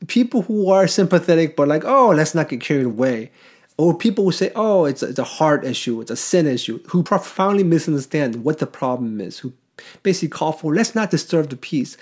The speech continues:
Let's, you know, let's, it's, it's all get along." I mean, who talk about racial reconciliation without talking about racial justice. They are the greatest stumbling blocks to justice,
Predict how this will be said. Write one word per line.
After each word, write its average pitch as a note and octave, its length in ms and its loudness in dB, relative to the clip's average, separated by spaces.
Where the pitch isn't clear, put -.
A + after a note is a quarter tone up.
Let's, - 280 -2
you C4 80 4
know, F3 260 2
let's, E3+ 160 -2
it's, - 260 -2
it's E3+ 160 2
all F#3+ 220 4
get F3 160 4
along." C3+ 540 2
I D3+ 100 -2
mean, F3+ 300 2
who G3+ 200 2
talk A#3 300 0
about F3+ 320 0
racial F3 260 2
reconciliation D3+ 720 -2
without C3 200 0
talking C#3+ 240 -4
about A#2+ 200 -2
racial B2 240 -4
justice. - 560 -8
They F#3+ 280 6
are E3+ 180 0
the D#3+ 100 2
greatest B2+ 720 0
stumbling B2 400 -2
blocks G#2+ 360 -8
to A#2+ 80 -6
justice, B2+ 580 -4